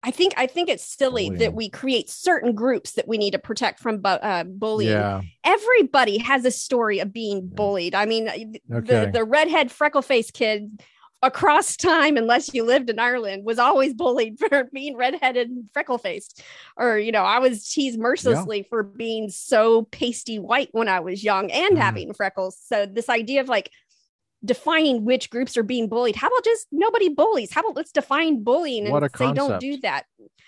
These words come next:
Speaker 1: I
Speaker 2: What a
Speaker 1: know, right?
Speaker 2: concept.
Speaker 1: Um, but this
Speaker 2: Wow.
Speaker 1: idea that now they're smuggling the concept of using the wrong pronoun into bullying. So now we have these zero to tol-, zero bullying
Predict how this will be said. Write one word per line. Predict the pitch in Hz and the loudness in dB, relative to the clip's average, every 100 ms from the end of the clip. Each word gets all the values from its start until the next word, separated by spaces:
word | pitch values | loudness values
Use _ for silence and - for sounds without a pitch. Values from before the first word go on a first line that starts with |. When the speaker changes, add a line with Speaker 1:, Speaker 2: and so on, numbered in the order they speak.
| _ _ | _ _
Speaker 1:
I | 262 294 | 2 2
Speaker 2:
What | |
a | 311 | 4
Speaker 1:
know, | 330 508 | 2 0
right? | 453 214 - | 0 -2 -4
Speaker 2:
concept. | - 98 - | -6 -10 -6
Speaker 1:
Um, | 254 247 226 | -4 -2 -2
but | 254 | -2
this | 269 | 0
Speaker 2:
Wow. | 277 | 2
Speaker 1:
idea | 254 202 254 302 226 196 208 | 2 0 0 2 2 0 -2
that | 233 | -2
now | 226 220 240 | -2 -2 0
they're | 226 | -2
smuggling | - 247 226 240 233 | -4 -4 -2 -2 -2
the | 208 | -4
concept | - 226 240 208 208 | -6 -6 -6 -4 -4
of | 202 | -4
using | 226 226 226 | -2 0 0
the | 196 | 0
wrong | 185 160 | -2 -4
pronoun | - 311 294 165 170 | -2 0 0 -2 -4
into | 196 214 | -6 -6
bullying. | 208 240 294 165 143 175 | 0 2 2 -2 -6 -10
So | - 254 226 | -2 2 4
now | 220 226 | 4 2
we | 247 240 | 0 0
have | 226 220 202 | 0 -2 -4
these | 208 190 | -8 -4
zero | 220 240 233 | 2 4 2
to | 208 | -2
tol-, | - 233 208 180 | -4 -2 -2 -4
zero | 208 240 277 | -6 2 2
bullying | 220 240 240 208 180 | 4 2 2 -2 -8